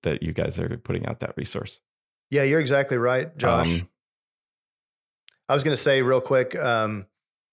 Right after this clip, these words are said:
Speaker 2: you know, we have to remember that our people are getting inundated and catechized by culture, uh, twenty-four seven. They're on social media.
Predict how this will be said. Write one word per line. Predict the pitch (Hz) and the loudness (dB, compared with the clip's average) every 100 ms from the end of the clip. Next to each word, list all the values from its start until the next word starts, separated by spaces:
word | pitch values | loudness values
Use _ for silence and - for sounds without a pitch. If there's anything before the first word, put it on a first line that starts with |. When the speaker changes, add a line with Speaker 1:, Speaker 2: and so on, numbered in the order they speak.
| _ - | _ -6
Speaker 2:
you | 127 | 0
know, | |
we | 127 | 2
have | 151 151 | 2 2
to | |
remember | 131 123 131 117 | 0 0 2 2
that | 113 110 117 _ | 2 0 -2 _
our | 123 120 | 0 0
people | - 139 135 120 113 110 | 0 -4 0 2 2 0
are | - 113 110 113 | 0 0 0 -2
getting | 120 117 113 | -4 -4 -6
inundated | - 127 123 117 110 104 98 101 _ _ _ _ _ _ - | -4 -2 0 0 0 -2 -4 -8 _ _ _ _ _ _ -4
and | 127 147 151 143 - | 0 2 2 0 -2
catechized | 147 139 113 107 107 104 - - _ | -2 -2 -2 -2 -2 -4 -8 -16 _
by | - 117 | -2 -2
culture, | - 120 117 - 110 104 101 _ _ _ - | 0 0 0 -2 -2 -2 -6 _ _ _ -8
uh, | 107 101 | -6 -4
twenty-four | - 123 123 117 | -2 -4 -2 -2
seven. | 113 98 98 | 0 -4 -2
They're | 117 123 | 0 2
on | 123 | 0
social | 127 120 123 | -2 -2 -4
media. | 110 107 110 | -4 -4 -8